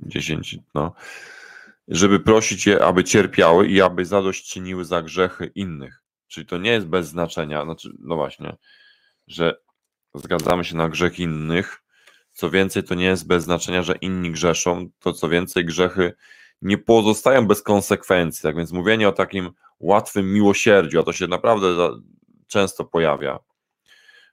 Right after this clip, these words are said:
w różne, w różnych miejscach, w różnych formach, już nie chcę konkretnie mówić. Nie ma czegoś takiego jak, jak łatwowierne, y, naiwne, czyli wręcz prawie że cyniczne miłosierdzie. Miłosierdzie Boże zawsze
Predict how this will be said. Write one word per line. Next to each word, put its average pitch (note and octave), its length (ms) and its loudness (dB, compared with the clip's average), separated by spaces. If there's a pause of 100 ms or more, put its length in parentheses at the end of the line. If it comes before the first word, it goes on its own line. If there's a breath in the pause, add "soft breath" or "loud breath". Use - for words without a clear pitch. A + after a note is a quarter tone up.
w D#2+ 60 -18
różne, F#2+ 420 2
w D#2+ 140 -8
różnych F2 360 0
miejscach, F2+ 400 -2
w D#2+ 40 -12
różnych E2 300 -8
formach, E2 380 2
już D2+ 140 -12
nie E2 100 -6
chcę D#2+ 140 -12
konkretnie D#2 520 -8
mówić. D2+ 520 -12 (600)
Nie A2 140 -2
ma C#3+ 140 2
czegoś A2 280 2
takiego A2 300 2
jak, G2 380 4
jak - 220 -2 (120)
łatwowierne, F#2+ 1080 2
y, - 520 -8
naiwne, F2 680 -2 (920)
czyli D#2+ 240 -6
wręcz E2+ 240 -2
prawie E2 260 -2
że E2 120 -8
cyniczne F#2 560 -4
miłosierdzie. E2+ 600 0
Miłosierdzie F2 560 2
Boże E2+ 440 2
zawsze F#2+ 280 0